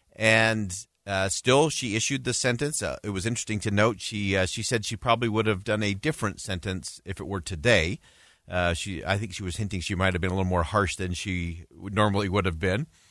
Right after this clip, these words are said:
But after the sentence, uh, was given, Justice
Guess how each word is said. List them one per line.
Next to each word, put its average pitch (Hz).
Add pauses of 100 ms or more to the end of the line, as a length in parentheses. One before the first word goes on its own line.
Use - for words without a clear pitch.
(440)
But 127
after 190
the 120
sentence, 85 (380)
uh, 85
was 95
given, 98 (920)
Justice -